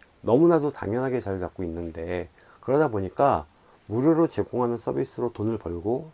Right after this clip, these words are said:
회사를 운영하기 위해서 어떻게든 수익 구조를 만들어야 되죠. 그러다 보니까 그들이 광고를 집행한 거고요. 광고가 성과가 높아야 당연히,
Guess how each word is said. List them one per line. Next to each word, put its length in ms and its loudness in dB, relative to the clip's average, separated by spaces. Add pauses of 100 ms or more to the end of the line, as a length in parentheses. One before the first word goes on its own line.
회사를 260 0
운영하기 580 -6
위해서 400 -6 (640)
어떻게든 720 0 (100)
수익 460 2
구조를 260 4
만들어야 400 0
되죠. 300 -4
그러다 240 -2
보니까 300 -4 (280)
그들이 300 -8
광고를 500 2
집행한 540 -8 (280)
거고요. 400 -6 (680)
광고가 380 6
성과가 380 -2
높아야 640 0
당연히, 600 -2